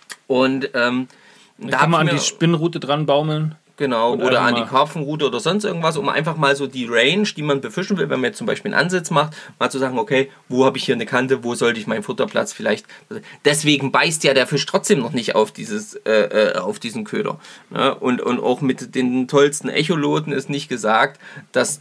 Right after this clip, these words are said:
Speaker 1: dass der Fisch den Köder nimmt.
Speaker 2: Natürlich nicht, ja.
Speaker 1: Ne? Das ist klar, das muss man, das, das muss man ja auch mal, äh, sagen. Es soll ja letzten Endes eine Erleichterung dann in dem Moment, im nächsten Moment für den Angler sein. Das ist schon logisch. Ähm,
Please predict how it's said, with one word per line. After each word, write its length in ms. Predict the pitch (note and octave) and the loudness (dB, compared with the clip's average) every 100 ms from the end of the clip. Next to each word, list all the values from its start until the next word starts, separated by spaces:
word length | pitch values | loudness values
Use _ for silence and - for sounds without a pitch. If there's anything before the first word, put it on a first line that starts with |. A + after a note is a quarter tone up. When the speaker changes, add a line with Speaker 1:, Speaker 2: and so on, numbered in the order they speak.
| - | -10
Speaker 1:
dass 240 | - A#2 A#2 | 0 2 2
der 140 | B2 | 0
Fisch 200 | - C3+ | 0 -2
den 140 | C3+ B2 | 0 -2
Köder 300 | C3+ C3+ C#3 | 2 4 6
nimmt. 400 | G3 G#3 - - | 4 2 -4 -18
Speaker 2:
Natürlich 500 | - B2 C3 A2+ - | -6 2 2 2 -6
nicht, 200 | F2 - | -14 -10
ja. 160 | F#2 | -10
Speaker 1:
Ne? 260 | - C3 - - - F3 D3+ | -2 -2 -2 -10 -16 -14 -6
Das 160 | - - | -6 -4
ist 160 | D#3+ | -6
klar, 280 | - G3 A2+ | 2 2 4
das 120 | A2 | 0
muss 160 | C3 C#3 | 0 -2
man, 220 | D#3 C#3+ | -2 -4
das, 200 | C#3+ D3+ - | -8 -10 -6
das 160 | C#3 | -6
muss 160 | D3 D#3 | -4 -4
man 100 | D#3+ | -2
ja 100 | B2 | 0
auch 180 | D3 D#3 | 0 0
mal, 300 | D3 - - | -2 -2 -2
äh, 140 | C3+ | -2
sagen. 340 | C#3+ E3 D3+ | 0 0 0
Es 160 | F#2+ G#2+ | -4 -2
soll 180 | A2+ C3 | 2 4
ja 220 | D3+ C3+ | 4 2
letzten 300 | C3 C#3 - | 0 -2 -4
Endes 280 | - C3+ C#3+ | -4 -2 -2
eine 160 | C3+ | -2
Erleichterung 720 | - A2+ A2+ C3+ C3+ C3+ C#3 B2+ | -2 0 2 0 0 0 2 2
dann 180 | A#2 | 0
in 140 | A#2+ A#2 | 0 -2
dem 180 | A#2+ B2+ | 0 2
Moment, 400 | A#2+ A2+ B2 A#2+ | 0 0 0 -2
im 140 | A2+ | -2
nächsten 260 | A2+ B2 C3 | -4 -4 -4
Moment 300 | A#2 A#2 - | -2 -2 -2
für 180 | - | -4
den 160 | - A2 | -2 0
Angler 320 | B2 C3+ A2 | 0 2 0
sein. 320 | G2+ - - | 0 -2 -4
Das 180 | - G#2+ | -6 -8
ist 140 | B2 - | -8 -4
schon 220 | C3+ B2+ | -2 0
logisch. 440 | A#2+ B2 D#3 - - - - - - - - | -2 -2 -4 -8 -16 -20 -20 -20 -20 -16 -4
Ähm, 480 | G#2+ G#2+ G#2 G#2 | 0 2 2 -2